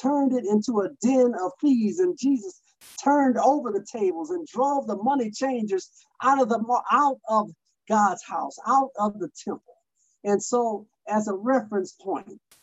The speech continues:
this pool was beside the sheep gate, which led to the sheep market. You know, it's a terrible thing when the church gets more excited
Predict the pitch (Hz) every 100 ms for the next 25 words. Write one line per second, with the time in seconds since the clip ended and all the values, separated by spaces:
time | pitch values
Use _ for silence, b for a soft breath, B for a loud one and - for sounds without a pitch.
0 | _ _ _ _ _ 175 247 - _ 247
1 | 156 107 - _ _ _ _ 156 165 131
2 | 160 - 220 202 170 156 156 - - -
3 | 208 - 160 139 151 - 160 190 135 127
4 | _ _ _ _ _ _ - 190 143 143
5 | - 214 196 - 160 170 - - - _
6 | _ _ _ _ _ _ _ 143 185 202
7 | 208 175 - 208 190 175 160 202 202 180
8 | 147 156 147 135 - _ _ _ _ _
9 | _ - 156 147 - 214 185 - - -
10 | _ _ _ - 147 214 - - - _
11 | _ _ _ _ 117 160 196 185 165 -
12 | - _ - 202 156 113